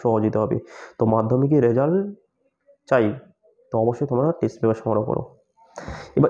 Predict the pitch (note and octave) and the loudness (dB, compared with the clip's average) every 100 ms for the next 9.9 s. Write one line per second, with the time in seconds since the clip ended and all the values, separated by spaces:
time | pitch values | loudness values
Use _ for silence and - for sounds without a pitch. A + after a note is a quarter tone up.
0 | - D3 D#3+ C#3 - D#3 D#3 D#3 C#3 C#3+ | 4 4 4 0 2 2 4 4 2 0
1 | B2+ - C#3+ C#3 C3+ A#2+ A#2 B2 A#2 A#2+ | -2 -2 0 0 0 0 2 2 2 0
2 | - D#3+ C#3 C3+ B2+ B2 B2+ A#2+ A2+ A2 | 2 2 4 2 0 -4 -2 0 0 0
3 | C3 - - - - C3+ D#3+ E3+ F#3 - | -6 -6 -20 -18 0 2 4 4 2 2
4 | C3+ D#3 - A2+ G#2+ G#2+ A2 A2 - - | 2 2 -2 -4 -4 -2 -2 -2 -6 -18
5 | _ _ _ _ _ _ _ _ _ _ | _ _ _ _ _ _ _ _ _ _
6 | _ _ _ - - B2+ C3+ D#3 C#3 C#3+ | _ _ _ -18 -8 -2 -2 0 0 0
7 | - A#2 B2 C3+ - B2+ A#2 A#2 A#2 D#3+ | -2 -4 -2 2 2 2 2 2 -2 -4
8 | G3 - - - - A#2 A2+ A2 G#2+ - | -6 -10 -20 -20 -10 0 2 4 2 -4
9 | - - - - - B2 A#2 A#2 A2+ | -20 -20 -20 -20 -2 2 4 4 2